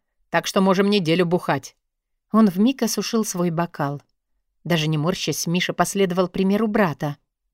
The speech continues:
Я сделала пару маленьких глотков, ощущая, как по телу понеслось дурманящее тепло.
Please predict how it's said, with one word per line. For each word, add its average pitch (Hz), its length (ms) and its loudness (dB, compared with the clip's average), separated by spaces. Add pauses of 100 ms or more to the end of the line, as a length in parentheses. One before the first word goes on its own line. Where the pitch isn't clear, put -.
(160)
Я 277 240 2
сделала 214 440 2
пару 175 260 0
маленьких 170 500 0
глотков, 180 600 -2
ощущая, 196 600 -2 (680)
как 226 220 -4
по 226 120 4
телу 247 300 0
понеслось 220 540 2
дурманящее 185 680 0
тепло. 151 480 -4